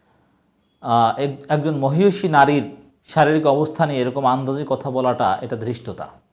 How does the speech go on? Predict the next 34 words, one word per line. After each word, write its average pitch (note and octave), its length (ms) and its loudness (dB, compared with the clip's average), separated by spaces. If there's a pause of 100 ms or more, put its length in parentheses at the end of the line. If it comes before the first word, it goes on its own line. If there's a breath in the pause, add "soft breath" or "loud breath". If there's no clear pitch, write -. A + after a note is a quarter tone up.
(140)
মানে, F3+ 160 -2
তাকে F#3 240 2
নিয়ে G3 120 -4
তুচ্ছ F3 320 -4
তাচ্ছিল্য A#2 460 -6
করা। D2+ 280 -12 (840)
আরও F#3+ 180 4
নানান F3 320 4
বিষয় D#3 280 -2
বলেছে। G2 460 -8
এর D3+ 120 2
আগে D3+ 300 4
প্রধানমন্ত্রী D3+ 580 -4
থেকে C#3 200 -4
শুরু C3+ 240 -4
করে B2+ 400 -2 (480 loud breath)
খালেদা C#3+ 300 2
জিয়া C#3 220 -2
কী D#3+ 260 -6
খাইতেন, C3+ 540 -2
এই C3+ 180 -2
কারণে C#3 320 -4
তিনি C3+ 420 -8
অসুস্থ A#2+ 360 -6
হয়েছেন, B2+ 280 -6
লিভারের B2 340 -2
সমস্যা, B2 380 -10
অনেক F3+ 160 -4
কিছু D3+ 240 -6
বলেছে। F#2+ 400 -4 (920)
তা A#2+ 80 -6
একজন B2 560 -8 (640 soft breath)
বয়স্ক C3 400 0
নারী, C3 540 2